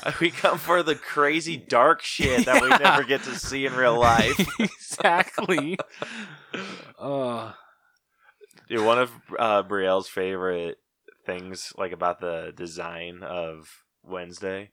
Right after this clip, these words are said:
Speaker 2: Yeah.
Speaker 1: was that her hair was tied into nooses.
Speaker 2: Yeah,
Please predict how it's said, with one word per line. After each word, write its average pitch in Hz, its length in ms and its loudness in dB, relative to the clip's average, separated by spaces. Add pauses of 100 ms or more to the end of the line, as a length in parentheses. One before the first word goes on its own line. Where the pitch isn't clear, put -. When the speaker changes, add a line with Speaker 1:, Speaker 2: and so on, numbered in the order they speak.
Speaker 2:
Yeah. 104 300 -4
Speaker 1:
was 92 240 -4
that 87 240 -2
her 92 280 -4
hair 87 680 -6
was 90 260 -10
tied 85 260 -6
into 87 220 -12
nooses. 92 540 -8
Speaker 2:
Yeah, 170 260 2